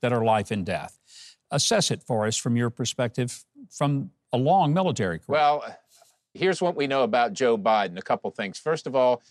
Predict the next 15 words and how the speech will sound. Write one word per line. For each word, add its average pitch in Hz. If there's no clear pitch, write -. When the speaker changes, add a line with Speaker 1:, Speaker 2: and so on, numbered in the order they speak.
Speaker 2:
he's 135
been 143
on 139
the 127
wrong 139
side 123
of 113
every 131
major 127
foreign 135
policy 131
decision 123
or 127
national 123
security, 117